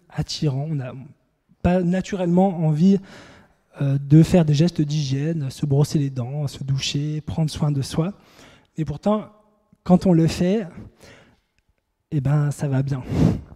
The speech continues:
On est en bonne santé. Et c'est exactement pareil avec la prière. Quand j'ai découvert la foi chrétienne, j'avais cette idée de dire, euh, moi,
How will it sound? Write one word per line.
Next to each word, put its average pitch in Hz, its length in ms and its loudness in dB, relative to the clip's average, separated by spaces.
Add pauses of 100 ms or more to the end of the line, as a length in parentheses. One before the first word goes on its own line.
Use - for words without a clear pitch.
(300)
On 156 100 8
est 165 60 6
en 151 100 4
bonne 165 220 8
santé. 156 520 0
Et 160 60 0
c'est - 160 4
exactement 160 360 6
pareil 180 260 2
avec 143 200 -2
la 147 120 -4
prière. 120 520 -6 (1600)
Quand 175 160 6
j'ai 160 200 6
découvert 180 400 2
la 170 100 0
foi 180 180 -2
chrétienne, 165 680 2 (420)
j'avais 175 300 4
cette 170 300 2
idée 170 280 4
de 165 120 2
dire, 160 280 4
euh, 175 240 8
moi, 185 160 4